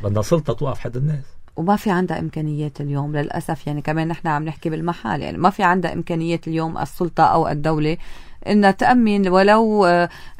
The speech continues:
Speaker 2: الأمور الأساسية أو
Speaker 1: بس
Speaker 2: السلة
Speaker 1: مع،
Speaker 2: الغذائية
Speaker 1: بس
Speaker 2: الأساسية
Speaker 1: بنرجع
Speaker 2: للمواطنين
Speaker 1: بنقول
Speaker 2: اللي
Speaker 1: ما
Speaker 2: بدهم
Speaker 1: في حل غير
Speaker 2: يقعدوا
Speaker 1: ت-،
Speaker 2: ببيوتهم.
Speaker 1: ما في حل غير تسكير البلد. ما في حل غير هيك. ما في حل، لأنه هلأ الإصابات شي بيخوف.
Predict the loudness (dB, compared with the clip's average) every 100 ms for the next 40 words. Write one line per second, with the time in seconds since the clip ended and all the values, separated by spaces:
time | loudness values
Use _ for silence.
0 | 2 4 4 2 4 4 2 2 2 4
1 | 4 2 2 -2 -2 -2 0 2 4 2
2 | 2 0 2 2 4 4 4 4 4 2
3 | 2 0 2 0 -2 -2 2 2 4 4
4 | 2 2 4 6 6 2 -2 0 0 2
5 | 2 2 2 4 4 2 0 -2 0 0
6 | 0 -2 -2 -4 -2 -4 -4 -6 -2 -2
7 | -2 -4 -6 -8 -8 -8 -8 -10 -14 -16
8 | -18 -20 -20 -20 -20 -20 -18 -18 -20 -20
9 | -20 -14 -8 -8 -8 -8 -8 -8 -8 -6
10 | -6 -8 -12 -14 -16 -20 -20 -20 -18 -14
11 | -12 -8 -6 -4 -4 -2 -4 -4 -6 -6
12 | -6 -6 -8 -6 -6 -6